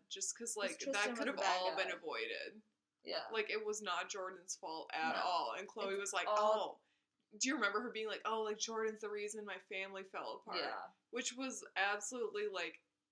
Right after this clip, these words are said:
Speaker 1: not the case at all.
Speaker 2: I,
Speaker 1: And
Speaker 2: I
Speaker 1: now
Speaker 2: mean,
Speaker 1: it,
Speaker 2: she
Speaker 1: this
Speaker 2: was
Speaker 1: is happening
Speaker 2: emotional.
Speaker 1: again.
Speaker 2: Yeah, she was emotional. She was in the moment, and I can empathize with that, but, or sympathize. I haven't been in that
Speaker 1: Yeah.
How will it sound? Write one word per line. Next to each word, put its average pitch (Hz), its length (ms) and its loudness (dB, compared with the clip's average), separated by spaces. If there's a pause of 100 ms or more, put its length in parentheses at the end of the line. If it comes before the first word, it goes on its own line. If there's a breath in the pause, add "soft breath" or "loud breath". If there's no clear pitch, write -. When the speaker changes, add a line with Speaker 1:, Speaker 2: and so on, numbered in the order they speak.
(120)
Speaker 1:
not 185 480 -4
the 190 80 -8
case 180 360 -4
at 156 80 -4
all. 131 400 0
Speaker 2:
I, 233 100 4
Speaker 1:
And 202 100 -2
Speaker 2:
I - 20 -2
Speaker 1:
now 185 240 6
Speaker 2:
mean, 180 100 2
Speaker 1:
it, - 60 2
Speaker 2:
she - 140 2
Speaker 1:
this - 100 2
Speaker 2:
was 285 100 -4
Speaker 1:
is 262 60 -4
happening 180 380 6 (100)
Speaker 2:
emotional. 240 120 0
Speaker 1:
again. - 380 -2
Speaker 2:
Yeah, 202 340 0
she 226 180 -6
was 214 100 -12
emotional. 214 500 0
She 226 140 -8
was 202 220 -10
in 196 160 -4
the 190 80 -2
moment, 175 520 -2
and 175 120 -2
I 170 140 0
can 175 140 -10
empathize 170 440 -4
with - 140 -20
that, 202 340 -2
but, 165 360 0
or - 140 -10 (120)
sympathize. - 640 -10
I - 120 -12
haven't - 240 -18
been - 140 -14
in - 100 -20
that - 220 -20 (180)
Speaker 1:
Yeah. 196 300 -2